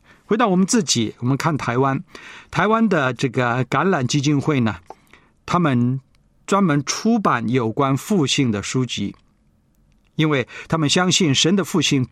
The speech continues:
必然临到，所以透过文字事工来推动、来教育教会弟兄姐妹、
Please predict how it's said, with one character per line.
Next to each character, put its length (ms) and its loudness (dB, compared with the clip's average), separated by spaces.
必 200 4
然 280 0
临 220 -2
到， 240 -2
所 120 0
以 120 2
透 280 0
过 220 0
文 340 0
字 200 2
事 240 2
工 260 0
来 420 -2
推 420 0
动、 300 0
来 180 0
教 320 0
育 220 0
教 260 0
会 140 -2
弟 140 -2
兄 180 2
姐 160 -2
妹、 300 -2